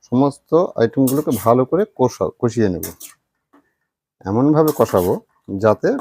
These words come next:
টোটাল মশলা থেকে তেল যতক্ষণ না ছাড়ে ততক্ষণ আমাদের কষিয়ে নিতে হবে।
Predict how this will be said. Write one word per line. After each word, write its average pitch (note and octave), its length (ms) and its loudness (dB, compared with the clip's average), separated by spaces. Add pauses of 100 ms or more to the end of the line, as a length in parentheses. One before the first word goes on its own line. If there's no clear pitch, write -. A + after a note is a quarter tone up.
(100)
টোটাল D3 280 0
মশলা B2+ 320 0
থেকে A#2 260 -6 (720)
তেল D3 220 6 (160)
যতক্ষণ B2+ 440 0
না C#3 80 2
ছাড়ে C3 260 0
ততক্ষণ C3 380 -6
আমাদের D3 240 -2 (100)
কষিয়ে A#2+ 260 0 (120)
নিতে G2+ 260 -2
হবে। D#2+ 220 -8